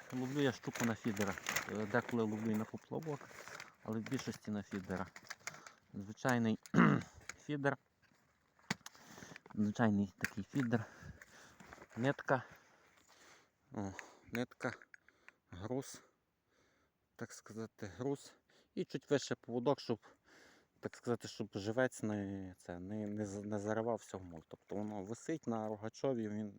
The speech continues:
він там плаває, не заривається. Ну і тут, звичайно, є, т-, я двійники ставлю, є от де-, ординарні більші гачки під живця. Ну і тут поводок, той, щоб не прокусила. Все, простий монтаж,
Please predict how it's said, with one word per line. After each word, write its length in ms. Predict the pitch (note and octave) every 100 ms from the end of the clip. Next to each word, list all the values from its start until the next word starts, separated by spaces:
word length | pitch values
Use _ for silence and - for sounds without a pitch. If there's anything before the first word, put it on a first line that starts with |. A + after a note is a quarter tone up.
| -
він 100 | A2
там 200 | A2 G2+
плаває, 420 | - B2+ A#2+ A2
не 80 | G#2+
заривається. 540 | G2+ G2+ F#2+ G2+ -
Ну 80 | C4
і 40 |
тут, 200 | - A2+ - -
звичайно, 540 | G#2 G#2+ G#2 F#2+ G2 - - - - -
є, 180 | G#2+ A#2 -
т-, 120 | G#2+
я 160 | G#2+ A2
двійники 520 | F#2 G#2 C3 - -
ставлю, 420 | - - C3+ A2+
є 200 | G#2 G#2+
от 240 | G2 F#2+ F#2+
де-, 80 | -
ординарні 640 | A2+ F#2 C3 F#3 C#3+ B2+
більші 340 | A#2 B2 - A2
гачки 280 | B2 - A#2+
під 180 | - A2
живця. 460 | - A2 - G#2+ - - - - - -
Ну 80 | A3+
і 60 | D3+
тут 200 | - C#3+ - - - -
поводок, 500 | G#2 C#3 G#3+ G3 - - - - - - - _ _
той, 180 | C#3+ C3
щоб 220 | - B2 - - B2+
не 100 | B2
прокусила. 800 | A#2+ A#2 B2+ - C3+ A#2+ A2+ A2 - _ - - - _
Все, 240 | - B2+
простий 420 | - A#2+ - C#3
монтаж, 560 | B2+ B2+ B2+ E3 D3+